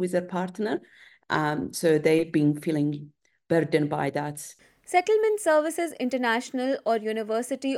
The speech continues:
Speaker 2: of Wollongong के संयुक्त तत्वाधान में तैयार की गई ये रिपोर्ट अपनी तरह का ऑस्ट्रेलिया में पहला सर्वेक्षण है। इसमें सांस्कृतिक रूप से संवेदनशील चयन प्रक्रिया तैयार की गई, जिसमें नव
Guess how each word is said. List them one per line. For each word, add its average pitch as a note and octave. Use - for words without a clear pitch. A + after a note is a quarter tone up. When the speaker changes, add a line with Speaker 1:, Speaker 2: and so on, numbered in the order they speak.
Speaker 2:
of G#3+
Wollongong A3+
के A#3+
संयुक्त A3
तत्वाधान G#3+
में C4+
तैयार G#3
की G#3+
गई G3+
ये G3+
रिपोर्ट G#3
अपनी E4
तरह C#4+
का C4+
ऑस्ट्रेलिया C4+
में A3+
पहला A3
सर्वेक्षण G3+
है। A3
इसमें D#4
सांस्कृतिक E4
रूप D4
से D#4
संवेदनशील A3+
चयन A3
प्रक्रिया G#3+
तैयार G#3+
की C#4
गई, E3+
जिसमें C#4
नव D4+